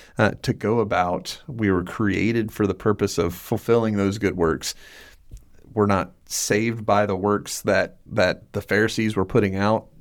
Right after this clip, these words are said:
You know, you have to be circumcised in order to gain entrance into the kingdom. You have to follow Sabbath rules. You have to follow these dietary restrictions. You have to do all the things. No, those aren't the works that we're, that we're saved by. We're saved by grace,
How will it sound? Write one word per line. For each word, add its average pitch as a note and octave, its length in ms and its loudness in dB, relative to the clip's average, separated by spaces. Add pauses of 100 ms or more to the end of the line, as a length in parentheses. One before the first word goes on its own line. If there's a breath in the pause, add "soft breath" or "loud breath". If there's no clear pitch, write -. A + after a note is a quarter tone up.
(160)
You G#2+ 120 -4
know, F#2 80 0
you F#2 100 -4
have B2 180 0
to - 80 -14
be B2 80 4
circumcised G2 640 -2
in G2 80 -4
order F#2+ 220 0
to F#2 220 2 (160)
gain G2+ 260 0
entrance F#2+ 340 -2
into G2 160 2
the F2 80 0
kingdom. F2 320 -4
You F#2 120 -4
have G2+ 180 -2
to G2+ 160 0 (240 loud breath)
follow B2+ 320 0
Sabbath A2 400 -2
rules. G2 240 2
You G2 100 0
have G#2 120 2
to G2 80 -10
follow B2 280 2
these A#2 200 -4
dietary A2 420 2
restrictions. G2+ 340 -2
You G#2+ 60 2
have A2 100 -2
to G#2+ 80 -6
do G2+ 160 -2
all C#3+ 160 4
the C3+ 80 0
things. A#2+ 400 -4 (320 loud breath)
No, A2 240 2
those B2 240 2
aren't B2 220 0
the G#2+ 100 -2
works A2 240 2
that - 180 -2
we're, F#2+ 440 2 (120)
that A2 140 2
we're - 80 -4
saved B2+ 260 0
by. F#2+ 120 2
We're G2+ 120 0
saved C#3 440 0
by F#2 160 -2
grace, F2+ 420 -2